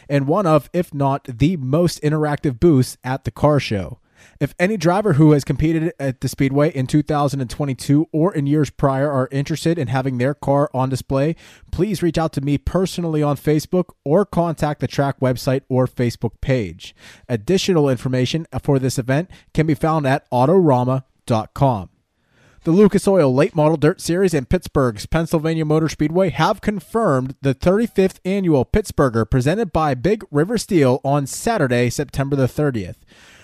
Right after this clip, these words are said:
The tradition continues after last year's rainout due to the remnants of Hurricane Ian.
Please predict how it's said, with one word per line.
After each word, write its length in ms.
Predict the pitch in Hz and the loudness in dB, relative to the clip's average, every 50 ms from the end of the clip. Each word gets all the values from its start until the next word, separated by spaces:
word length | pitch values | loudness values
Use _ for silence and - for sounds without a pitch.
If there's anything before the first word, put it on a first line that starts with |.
| _ - | _ -2
The 80 | - 151 | -2 0
tradition 480 | 139 147 151 156 202 190 - - 170 131 | 0 2 2 2 2 0 0 -2 -6 -6
continues 420 | 165 143 160 180 196 208 190 - | -2 -2 -2 0 2 0 0 0
after 240 | 156 151 - 160 135 | -2 -4 -4 -4 -4
last 340 | 123 143 160 175 160 - - | -4 -4 -4 -4 -4 -2 0
year's 220 | 160 160 135 120 | 2 2 2 0
rainout 560 | 113 120 143 175 214 190 147 131 127 120 139 | -2 -4 -4 -4 -4 -4 -2 -2 -4 -4 -2
due 140 | 113 147 151 | 0 0 2
to 100 | 143 - | 2 0
the 80 | 143 139 | -2 0
remnants 420 | 127 135 135 143 143 143 135 - | -2 -2 -2 -2 -2 -4 -4 -4
of 100 | 147 113 | -6 -8
Hurricane 560 | - - 151 139 135 123 - - 127 123 131 - _ - | -2 -2 0 0 0 -2 -2 -4 -4 -4 -6 -8 _ -6
Ian. 400 | 185 175 151 113 90 - - - | -4 -2 -2 -4 -6 -8 -14 -20